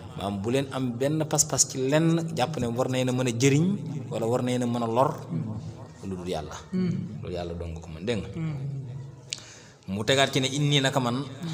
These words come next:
Speaker 1: nazirun waaraatekat la, mubiinun bu bir, lakum ñeel leen, mi nu tukkee ci Yàlla. Gis nga, baamu na wax ji. Waxoon na fe, inni lakum minhu nazirun mubiin, waxaat na ko fii, ngir gën koo feddali.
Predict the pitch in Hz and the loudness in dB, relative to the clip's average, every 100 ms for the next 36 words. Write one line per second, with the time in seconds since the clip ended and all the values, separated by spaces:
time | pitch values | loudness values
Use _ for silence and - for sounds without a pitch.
0 | 127 104 - - - - 113 120 135 131 | -6 -8 -10 -12 -16 -4 0 4 6 4
1 | 127 123 127 131 127 117 123 123 120 123 | 4 6 6 6 2 0 0 2 0 0
2 | 123 127 131 127 123 175 202 190 120 - | -2 -2 0 0 6 8 8 6 0 0
3 | 117 113 107 101 101 98 98 92 90 85 | 2 2 2 0 -2 -4 -6 -6 -6 -6
4 | 78 82 73 71 - - - - - - | -6 -8 -8 -10 -14 -14 -16 -16 -18 -16
5 | - - 85 - - 107 143 165 160 180 | -14 -14 -16 -16 -2 6 8 8 8 4
6 | 165 160 - - - - 160 - - - | 2 -6 -10 -14 -16 -16 -16 -16 -18 -18
7 | - - - - 113 107 95 78 - - | -18 -18 -16 -2 0 0 -2 -8 -16 -14
8 | 160 147 135 - - 104 139 139 147 151 | -12 -10 -12 -12 -4 0 0 2 2 2
9 | 143 139 143 131 131 123 120 120 117 113 | 2 2 0 -2 0 0 0 0 0 0
10 | 120 147 175 113 113 120 117 113 110 107 | 0 0 -2 -2 0 2 0 -2 -4 -6
11 | 98 - - - 165 156 - 98 107 120 | -6 -10 -16 -10 -10 -10 -8 -4 -2 2
12 | 139 135 117 120 98 85 | 2 2 2 0 -2 -6